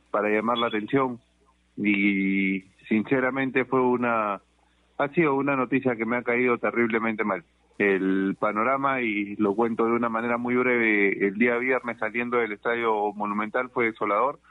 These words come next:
Estuve con los compañeros, con James Rabines, con Kate Richard, que compartieron con él. Realmente no, no podíamos movernos de afuera del estadio.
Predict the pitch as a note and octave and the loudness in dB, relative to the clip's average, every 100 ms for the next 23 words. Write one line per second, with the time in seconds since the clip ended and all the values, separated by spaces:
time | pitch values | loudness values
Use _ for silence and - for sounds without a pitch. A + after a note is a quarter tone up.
0 | _ _ _ _ A2+ A2 G2+ G#2 G2+ G2+ | _ _ _ _ 0 2 2 2 2 -2
1 | - G2+ G2+ A2+ C3 B2 G#2+ G#2 A2 G#2+ | -2 -2 -2 0 -2 -2 -2 0 0 2
2 | G#2 A#2+ C3+ A#2 A2 G2 A2+ A2+ G#2+ B2+ | 0 0 0 0 -2 0 2 2 2 0
3 | B2+ B2+ A#2+ G#2+ F#2+ - F2+ G2+ - A#2+ | 0 0 2 0 -2 -4 -4 -4 0 -2
4 | A#2 G#2+ A#2+ B2+ B2+ - - - _ _ | -2 -2 -2 -4 -8 -20 -20 -20 _ _
5 | B2+ B2+ D3+ D#3+ D#3+ D#3 D3+ D3+ D3 D3+ | -2 -2 0 0 0 2 0 0 0 2
6 | D#3+ D3 C3 C3 C#3+ A#2 F#2 - - G#2 | 2 0 -2 0 0 0 -6 -12 -6 -4
7 | G#2 B2 A#2 A2+ G#2 G2+ G2+ G2 G#2 G2+ | 0 0 2 2 2 2 0 0 2 2
8 | - G2+ E2+ | 0 -2 -4